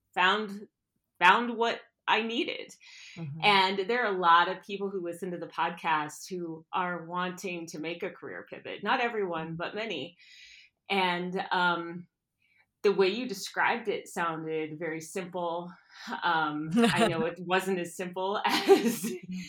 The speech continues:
Speaker 1: a-, a-, as it, as it comes out as a, in, in a
Speaker 2: Yeah.
Speaker 1: conversation like this. So I'm wondering, what was the sort of hardest part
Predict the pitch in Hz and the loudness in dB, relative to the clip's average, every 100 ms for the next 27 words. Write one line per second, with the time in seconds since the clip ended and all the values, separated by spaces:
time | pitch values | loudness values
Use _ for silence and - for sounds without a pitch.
0 | - - - _ _ _ _ _ _ _ | -14 -20 -20 _ _ _ _ _ _ _
1 | - 196 - - 135 - 202 190 196 - | -2 -2 -2 -6 -4 -2 0 0 0 -4
2 | 190 - _ - 185 185 175 - - - | -20 -20 _ -2 0 0 -2 -6 -12 -12
3 | - - _ - - 220 202 196 160 175 | -12 -16 _ -16 -6 -4 -2 4 4 4
4 | - 196 196 202 190 175 180 180 180 175 | 2 0 2 0 -4 -4 -6 -4 -4 -6
5 | 170 185 170 170 175 175 220 220 226 254 | -4 -6 -8 -6 -4 -4 -6 -6 -6 -4
6 | 277 277 - - - - - 247 240 254 | -4 -4 -16 -20 -20 -10 -4 -2 -2 -2
7 | 311 339 302 208 208 262 262 - 262 269 | -4 -2 -4 -2 -4 -6 -8 -4 -2 -4
8 | 262 240 208 185 - 190 175 175 190 185 | -6 -6 -6 -8 -8 -2 0 0 -2 -6
9 | - - 175 170 240 - | -14 -8 -2 -2 -2 -6